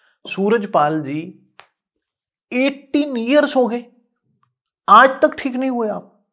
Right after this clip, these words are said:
क्या हुआ? किसी एलोपैथिक डॉक्टर को जाके नहीं दिखाया? क्योंकि सभी लोग ये तो कहते हैं कि हैंड प्रैक्टिस करो, उससे तो कोई नुकसान होता ही नहीं। ये तो कुआं है, जितना मर्जी पानी निकाले जाओ नीचे से और आ जाता है,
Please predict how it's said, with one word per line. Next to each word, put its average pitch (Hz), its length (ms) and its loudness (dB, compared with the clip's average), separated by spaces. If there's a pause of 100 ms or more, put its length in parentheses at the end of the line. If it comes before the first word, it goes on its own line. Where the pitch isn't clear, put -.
(480)
क्या 190 140 0
हुआ? 135 260 -2 (760)
किसी 147 220 -8
एलोपैथिक 147 600 -6
डॉक्टर 135 300 -2
को 147 120 -6
जाके 131 280 -2
नहीं 185 120 -2
दिखाया? 196 320 2 (1040)
क्योंकि 131 340 -4
सभी 160 300 -4
लोग 175 240 -4
ये 170 140 -6
तो 180 120 -4
कहते 180 320 -4
हैं 202 220 -10 (220)
कि 190 80 0
हैंड 175 220 2
प्रैक्टिस 196 320 0
करो, 196 260 2
उससे 165 220 -4
तो 160 80 -8
कोई 160 120 -6
नुकसान 151 400 -4
होता 147 260 -2
ही 208 80 4
नहीं। 214 240 -6 (800)
ये 208 280 2
तो 269 220 -2 (1120)
कुआं 254 400 6
है, 240 180 4
जितना 226 320 0
मर्जी 214 260 0
पानी 196 260 2
निकाले 196 300 2
जाओ 196 160 2
नीचे 156 260 -6
से 127 100 -8
और 165 220 0
आ 180 100 2
जाता 175 260 -2
है, 160 180 -16